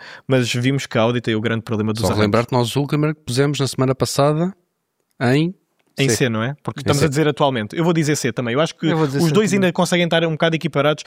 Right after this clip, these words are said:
Speaker 1: Se calhar o Bortoleto já a conseguir chegar um bocadinho
Speaker 3: Sim,
Speaker 1: mais
Speaker 3: mas a
Speaker 1: acima.
Speaker 3: experiência também ajuda muito.
Speaker 1: Claro.
Speaker 2: Ok.
Speaker 3: E tu, André?
Speaker 2: Eu concordo, eu concordo com você. Acho que neste momento ainda não tá, ou seja, acho que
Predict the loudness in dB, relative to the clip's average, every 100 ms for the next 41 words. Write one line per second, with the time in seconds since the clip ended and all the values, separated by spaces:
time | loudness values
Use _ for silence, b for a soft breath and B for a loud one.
0 | B -4 0 2 2 0 0 -2 -2 -4
1 | -2 -6 -4 -6 -4 -4 -4 -2 -4 -2
2 | 0 0 0 0 0 0 0 0 0 -6
3 | -10 -10 0 0 0 -6 _ _ _ _
4 | _ _ _ _ _ B B B -10 -10
5 | -8 -2 0 0 -4 -8 B B B B
6 | B B -2 0 2 0 -2 -4 0 2
7 | 0 0 -2 0 0 0 -2 0 0 2
8 | 2 2 2 2 0 0 2 2 0 -2
9 | -2 -2 -2 -2 -4 _ _ _ _ -2
10 | 0 2